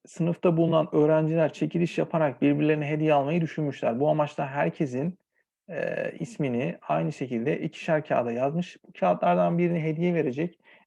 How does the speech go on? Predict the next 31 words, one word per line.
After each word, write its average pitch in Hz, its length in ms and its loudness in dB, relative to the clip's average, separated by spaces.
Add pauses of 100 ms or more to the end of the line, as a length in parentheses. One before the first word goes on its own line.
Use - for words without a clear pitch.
(180)
diğerini 160 580 2 (340)
hediye 165 280 2
alacak 123 400 -2
kutusuna 175 400 -2
koymuşlardır. - 840 -2 (440)
Öğretmen 175 400 4
önce 165 300 -2
hediye 143 260 -2
verecek 143 320 0
kutusundan 135 520 -4
bir 147 240 -2
kağıt, 139 340 -2 (420)
daha 165 180 4
sonra 156 420 0 (160)
hediye 151 320 0
alacak 127 280 -2
kutusundan 156 440 -4
bir 139 200 -4
kağıt, 135 280 0 (320)
e, 120 260 -8
çekiyor. 123 500 -6
Böylece 143 300 0
kimin 156 220 -4
kime 131 240 -10
hediye 131 220 -2
alacağını 120 440 -4
belirlemek 113 420 -4
istiyorlar. - 440 -14 (680)
Fakat 233 440 0 (240)
çekiliş 208 400 -2
sonunda 156 640 0